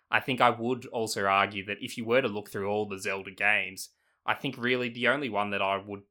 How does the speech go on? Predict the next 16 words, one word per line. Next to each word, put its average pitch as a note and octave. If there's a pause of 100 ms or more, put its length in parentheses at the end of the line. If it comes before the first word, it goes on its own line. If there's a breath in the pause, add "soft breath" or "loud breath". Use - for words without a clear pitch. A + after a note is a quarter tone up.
(120)
definitively G#2 (300)
classify G#2
as G2
an F#2+
R F#2+
P G#2
G F#2+
would A2+
be G2
Zelda G2
two, G2+
and F#2+
that G2+
is G2+ (320)
one G#2+
that, G2